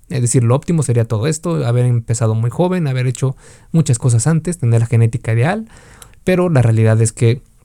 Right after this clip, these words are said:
la gran mayoría de personas no tenemos esto, por eso debemos irlo más por lo práctico, que es hasta cierto punto mucho más,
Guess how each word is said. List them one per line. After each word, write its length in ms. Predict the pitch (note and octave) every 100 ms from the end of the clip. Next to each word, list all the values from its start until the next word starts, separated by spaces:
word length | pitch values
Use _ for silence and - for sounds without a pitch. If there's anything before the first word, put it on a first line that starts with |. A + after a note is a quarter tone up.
| _ _ _ - - -
la 120 | C#3+
gran 180 | C#3+ E3+
mayoría 300 | C#3 A#2+ A#2+
de 80 | A2+
personas 460 | A#2 A2 A#2+ A2+
no 200 | B2+ B2
tenemos 440 | A#2+ A#2 A2+ G#2+ D#3+
esto, 380 | D#3+ - A#3 - - -
por 120 | - F#3+
eso 180 | F#3
debemos 380 | D#3 C3+ C3+ C3
irlo 160 | C3+ C3
más 220 | B2+ B2+
por 160 | - A2+
lo 340 | A2 A2+ A#2+ -
práctico, 560 | - E3 E3 D#3+ G3 A#3+ - -
que 300 | - A#2 A#2
es 380 | C#3 C3 - - - - - -
hasta 200 | B2 B2+
cierto 300 | C#3+ B2+ A#2
punto 360 | F#3 E3 F3+
mucho 380 | G3+ D#3+ E3 D#3+
más, 360 | C#3+ A#2+ -